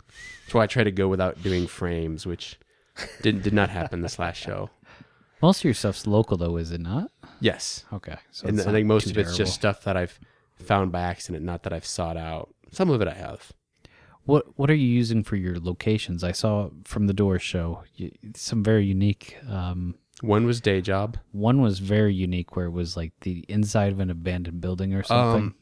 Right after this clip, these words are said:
Speaker 1: I don't even think it was abandoned. It was, um, the Omaha Steel Castings plant in Midtown,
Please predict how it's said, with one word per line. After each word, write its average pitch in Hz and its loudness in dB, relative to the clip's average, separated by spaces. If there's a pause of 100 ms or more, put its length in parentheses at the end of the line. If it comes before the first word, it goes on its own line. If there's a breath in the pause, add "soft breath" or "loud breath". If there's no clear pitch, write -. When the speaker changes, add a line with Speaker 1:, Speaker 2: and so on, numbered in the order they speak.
Speaker 1:
I - -8
don't 131 -2
even 160 6
think 143 -2
it 127 0
was 117 2
abandoned. 110 2
It 78 -2
was, 98 0
um, 98 -2 (200)
the - -6
Omaha 113 4
Steel 107 0
Castings 101 -2
plant - -8
in 92 -4
Midtown, 95 -6